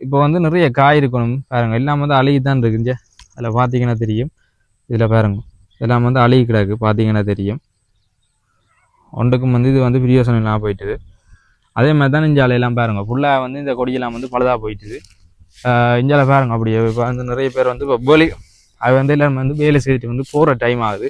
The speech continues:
இப்ப நாம அந்த டைம் வந்து பிந்தி தான் வந்து வந்தனா, இப்ப வந்து எல்லாம் வந்து வெளியில போற டைம். இப்ப இன்றைக்கு வந்து, வந்து நான் வந்து பின்னேறம் ஒரு ஐந்தரை மணிக்கு தான் வந்து வ-, வந்தனா. அதுல வந்து இந்த காணொளி எடுக்க வந்து நிறைய ஆட்கள் வந்து போயிட்டினா,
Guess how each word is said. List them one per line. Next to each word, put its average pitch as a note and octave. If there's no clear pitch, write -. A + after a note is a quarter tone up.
இப்ப -
நாம D3+
அந்த D3+
டைம் C#3
வந்து C#3
பிந்தி D3+
தான் C3
வந்து A#2
வந்தனா, A2+
இப்ப B2+
வந்து A#2+
எல்லாம் C3
வந்து B2
வெளியில A#2+
போற B2
டைம். A2+
இப்ப -
இன்றைக்கு B2+
வந்து, B2+
வந்து B2
நான் C3+
வந்து B2+
பின்னேறம் B2+
ஒரு A2+
ஐந்தரை C#3+
மணிக்கு A#2+
தான் C3
வந்து C3
வ-, B2+
வந்தனா. A#2
அதுல C3
வந்து C3+
இந்த A#2
காணொளி C3
எடுக்க B2
வந்து A#2+
நிறைய C3+
ஆட்கள் A#2+
வந்து B2+
போயிட்டினா, A#2+